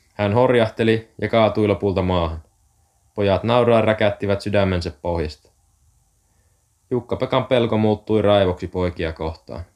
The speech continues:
Hän sohaisi näitä suksen kärillä, mutta pojat ehtivät väistää.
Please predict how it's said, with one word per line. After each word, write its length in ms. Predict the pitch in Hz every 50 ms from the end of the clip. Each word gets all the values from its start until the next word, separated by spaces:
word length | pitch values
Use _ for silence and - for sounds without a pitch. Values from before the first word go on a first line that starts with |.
| _ _ _ _ _ _ _ -
Hän 140 | 104 98
sohaisi 380 | 90 - 107 113 117 110 104 113
näitä 240 | 107 107 107 101 110
suksen 400 | 104 120 113 - - 107 98 87
kärillä, 480 | 98 98 95 95 95 92 92 92 90 - _ _ _ _ _ _ _ _ _ _
mutta 260 | 104 107 - - 101
pojat 340 | - 98 92 92 92 92 -
ehtivät 460 | 101 110 104 - 131 117 113 - -
väistää. 480 | 85 82 78 85 - - _ - 82